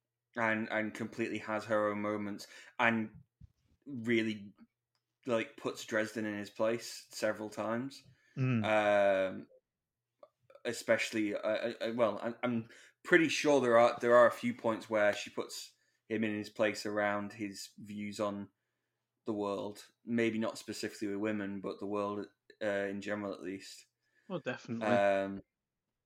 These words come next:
Speaker 1: yeah, so I, I, I think it's, it's an interesting thing,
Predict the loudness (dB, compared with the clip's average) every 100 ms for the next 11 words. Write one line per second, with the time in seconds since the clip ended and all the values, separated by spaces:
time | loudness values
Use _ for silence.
0 | _ _ _ _ _ 2 4 4 -2 -14
1 | -4 -2 -2 -4 -10 _ _ _ -6 2
2 | 4 4 2 -4 -6 -2 -2 -2 -10 _
3 | _ -6 -6 -4 -12 -4 -4 -2 0 0
4 | 2 0 0 -2 0 0 0 -2